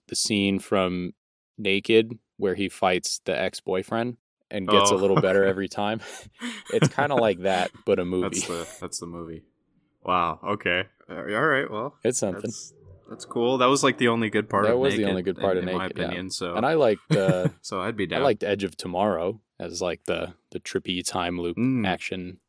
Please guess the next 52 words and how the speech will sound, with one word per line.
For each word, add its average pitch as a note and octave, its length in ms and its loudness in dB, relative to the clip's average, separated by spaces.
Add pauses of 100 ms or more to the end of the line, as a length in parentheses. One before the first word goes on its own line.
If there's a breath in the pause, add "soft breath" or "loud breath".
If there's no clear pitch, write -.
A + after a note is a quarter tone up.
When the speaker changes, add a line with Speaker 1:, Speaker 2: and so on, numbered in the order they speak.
(200)
Speaker 2:
I B2+ 480 -10
still - 400 -4
need D#3+ 180 -4
to D3 80 -6
see F3+ 220 -6
that - 240 -14
Speaker 1:
You - 60 -10
haven't G2+ 80 -6
Speaker 2:
movie. - 100 -8
Speaker 1:
seen A2 160 0
that? C3+ 180 -2
Yeah. G2 280 0
Speaker 2:
Tom A#2+ 260 -14
Speaker 1:
Tom A#2 280 -2
Speaker 2:
Cruise, B2+ 120 -6
Speaker 1:
Cruise. A#2 160 -4
Speaker 2:
Emily, B2 360 -4
Emily C3 180 0
Speaker 1:
Emily A2+ 240 6
Speaker 2:
Blunt, F#2+ 40 -2
Speaker 1:
Blunt, A2+ 320 2
Tom A2 260 0
Cruise. A#2 320 2
Yeah, G2+ 200 4
it's E2+ 260 -2
like F2+ 120 -4 (180)
time F#2+ 240 -4
traveling F#2+ 400 0
Speaker 2:
Ah, F2+ 60 -4
Speaker 1:
aliens F#2 360 0
are E2+ 120 0
fighting, E2+ 360 -2
Speaker 2:
yeah. F#2 80 -6
Speaker 1:
and F#2 140 -10
Tom E2+ 260 -4
Cruise F#2 380 -4
gets - 220 -4
their E2 140 -4
powers, F2 580 0 (320)
so F2+ 160 -6
his F2+ 120 -6
day F#2 220 2
resets E2+ 400 0
Speaker 2:
That's G#2+ 240 -4
Speaker 1:
whenever - 140 -6
Speaker 2:
cool. F2 80 -4
Speaker 1:
he F2 60 -6
dies. F2+ 440 -6 (440)
That B2+ 100 4
one's C3+ 160 2
pretty F2 240 -6
cool. F2+ 280 -4